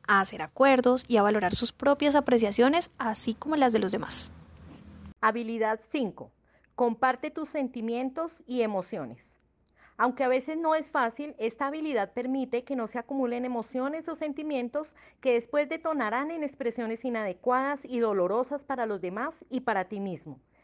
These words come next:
Speaker 2: Es importante hacerlo de una manera asertiva y oportuna. Habilidad seis. Aprender a dar y recibir. Permite reconocer las necesidades de otros y las expectativas propias.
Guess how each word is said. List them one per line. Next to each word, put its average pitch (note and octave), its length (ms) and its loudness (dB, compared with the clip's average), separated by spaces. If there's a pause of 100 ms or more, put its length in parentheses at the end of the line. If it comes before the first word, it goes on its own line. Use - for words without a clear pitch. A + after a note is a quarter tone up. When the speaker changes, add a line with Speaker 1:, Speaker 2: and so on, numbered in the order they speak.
(160)
Speaker 2:
Es G3+ 160 -4
importante C4+ 720 -2
hacerlo A3+ 460 -2
de A3+ 80 -2
una A3 160 -4
manera G3+ 420 -4
asertiva A#3+ 960 -4
y A3 140 -2
oportuna. F#3 640 -2 (1080)
Habilidad A3+ 640 -2 (180)
seis. E3+ 300 -2 (460)
Aprender A3 520 0
a G3 80 4
dar B3 300 0 (120)
y C4+ 120 -4
recibir. A3+ 640 -4 (560)
Permite C#4 360 0
reconocer D4+ 520 -2
las C4+ 120 -2
necesidades A#3+ 640 -2
de G#3+ 120 0
otros D#4 420 -2
y B3 100 -10
las A3+ 220 -2
expectativas G#3+ 720 -4
propias. - 520 -4